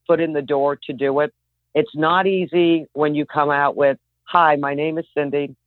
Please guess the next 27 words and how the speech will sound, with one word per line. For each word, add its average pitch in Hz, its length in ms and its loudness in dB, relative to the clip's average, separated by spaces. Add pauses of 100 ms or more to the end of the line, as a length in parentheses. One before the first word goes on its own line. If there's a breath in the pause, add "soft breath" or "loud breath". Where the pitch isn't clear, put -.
I 135 120 0
have 131 180 -2
a 131 40 -6
pit 131 220 -4
bull 107 160 -4
rescue." 95 460 -6 (600)
That 147 300 4 (100)
word 156 380 4
right 156 280 -2
there, 147 460 -4 (140)
if 139 160 -4
I 139 240 2 (100)
could 143 340 -2 (640)
take 180 180 2
a 185 60 -2
picture 165 400 -2
of 143 100 -2
every 156 220 0
person 147 520 -2
with 131 160 -4
their 139 200 0
expression 123 640 -2 (260)
when 135 220 -2
I've 135 200 2 (280)
mentioned 131 460 -2
pit 120 220 -2
bull. 113 280 0